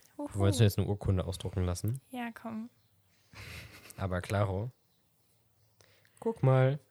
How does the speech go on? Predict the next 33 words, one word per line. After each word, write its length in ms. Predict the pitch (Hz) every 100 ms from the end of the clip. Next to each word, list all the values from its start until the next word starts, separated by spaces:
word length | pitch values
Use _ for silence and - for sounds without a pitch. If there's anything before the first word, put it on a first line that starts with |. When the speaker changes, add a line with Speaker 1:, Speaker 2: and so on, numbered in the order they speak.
| _ _ _ _ _ _ _ - _
Speaker 1:
Oh, 40 | - - 190
Speaker 2:
Rodo 260 | 98 101 98
Speaker 1:
das 80 | 117
Speaker 2:
und 60 | 123
Speaker 1:
sieht 20 | 110
Speaker 2:
Wolke 200 | 120 117
Speaker 1:
aber 80 |
schön 80 | 104
Speaker 2:
beim 140 | 95 95
Speaker 1:
aus. 40 |
Speaker 2:
Klick-Safe-Quiz 800 | - 135 - 110 - - 98 98
Speaker 1:
Das 40 | -
musst 560 | 113 95 92 117 -
du 40 | -
hier 120 | 110
auf 60 | 110
den 160 | 120
Speaker 2:
Verschwörungstheorien. 0 | 139
Speaker 1:
Tisch 140 | 285
kleben. 480 | - 247 220 214 233 _ _
Speaker 2:
Zweiundzwanzig 520 | - - 98 123 120
von 160 | 120 113
siebenundzwanzig 460 | 90 95 113 131 143
Punkten. 400 | 180 165 87 - _ - - - - -
Speaker 1:
Das 40 |
Speaker 2:
Ja. 100 | 135
Speaker 1:
ist 60 | 110
schon 140 | 277
gut. 240 | 247 220 311 -
Speaker 2:
Das 160 | - 95
ist 120 | 98
schon 180 | - 143
okay. 340 | 160 - 98